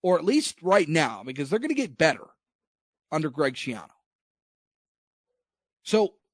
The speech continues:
all right. So, so understand that Rutgers is not a good program. They're not, they're not, they're not there yet. Um, but they're, they're not the worst. All right. They're not what they were three years ago.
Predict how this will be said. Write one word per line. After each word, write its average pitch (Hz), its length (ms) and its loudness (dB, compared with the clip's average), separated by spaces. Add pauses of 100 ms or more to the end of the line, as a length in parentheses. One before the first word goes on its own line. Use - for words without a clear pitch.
(420)
all 165 100 2
right. 190 260 0
So, 214 240 0
so 220 240 2
understand 220 560 0
that 135 220 -2 (1040)
Rutgers 175 1300 -6 (520)
is 170 280 -6
not 190 240 0
a 165 160 4
good 165 480 -2
program. 107 600 -6
They're 135 140 -6
not, 170 280 -4 (120)
they're 156 120 0
not, 196 220 -2 (200)
they're 160 180 -4
not 196 220 -2
there 180 200 2
yet. 160 540 0 (1080)
Um, 143 300 0
but 151 220 -2
they're, 196 340 4
they're 180 300 -2
not 180 280 -4
the 156 80 -2
worst. - 500 -2 (120)
All 123 80 0
right. 151 140 2
They're 160 100 0
not 175 160 -2
what 170 120 -6
they 175 100 2
were 165 260 0
three 175 300 0
years 170 260 0
ago. - 140 -14